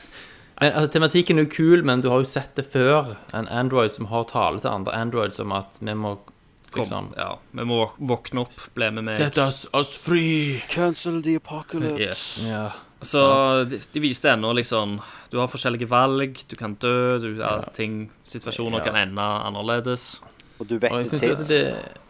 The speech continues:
Speaker 1: jeg synes jo at David Cage er jævlig på når det gjelder det der med, du kan gjøre sånn, og så kan du
Speaker 3: Mm.
Speaker 1: gjøre sånn, så får
Speaker 2: Ja.
Speaker 1: denne scenen et helt annet utfall.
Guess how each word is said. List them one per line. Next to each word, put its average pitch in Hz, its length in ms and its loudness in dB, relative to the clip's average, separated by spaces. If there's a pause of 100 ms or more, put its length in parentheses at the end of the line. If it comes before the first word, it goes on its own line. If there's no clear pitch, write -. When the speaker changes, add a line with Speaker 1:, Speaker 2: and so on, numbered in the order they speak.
Speaker 1:
jeg 131 100 -2
synes 156 200 0
jo 170 80 2
at - 200 -6
David 147 300 0
Cage 147 320 -2
er 127 160 -6
jævlig 135 540 -2 (260)
på 143 220 2 (180)
når 107 160 -6
det 110 80 -2
gjelder 117 240 0
det 104 160 -2
der 110 160 -2
med, 98 240 -6 (200)
du 143 120 -4
kan 180 80 -2
gjøre 185 160 2
sånn, 165 400 4
og 123 80 -4
så - 80 -4
kan 175 80 0
du 175 80 0
Speaker 3:
Mm. - 60 0
Speaker 1:
gjøre - 100 -2
sånn, 170 160 2
så 151 80 -6
får 170 140 -2
Speaker 2:
Ja. 160 60 2
Speaker 1:
denne 160 120 -2
scenen 160 280 -2
et - 120 -12
helt 196 180 -2
annet 175 240 0
utfall. 190 300 -2